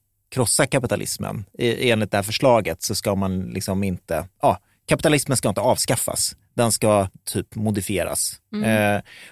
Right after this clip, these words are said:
Speaker 1: och man ska fortsätta motarbeta kapitalet. Så att de har liksom tonat ner en, en symboliskt för dem viktig kritik i förslaget.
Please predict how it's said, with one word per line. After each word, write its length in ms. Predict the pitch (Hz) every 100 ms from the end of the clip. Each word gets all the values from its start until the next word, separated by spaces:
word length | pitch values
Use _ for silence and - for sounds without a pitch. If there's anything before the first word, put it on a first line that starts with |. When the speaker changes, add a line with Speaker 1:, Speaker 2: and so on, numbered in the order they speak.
| _
Speaker 1:
och 340 | - 117 - -
man 160 | 123
ska 200 | 117 123
fortsätta 580 | 107 131 - 113 - 107
motarbeta 600 | 101 107 - 90 90 -
kapitalet. 680 | - - - - 110 92 -
Så 160 | - 120
att 80 | 110
de 80 |
har 100 | 135
liksom 200 | 127 -
tonat 380 | 127 139 131 127
ner 340 | 156 160 143 110
en, 520 | 110 117 107 98 98
en 440 | 120 113 107 104
symboliskt 800 | 92 - 139 127 165 156 123 -
för 120 | -
dem 340 | 104 101 87 95
viktig 360 | 95 - -
kritik 340 | - 120 120 - -
i 120 | 113
förslaget. 460 | - - 117 87 78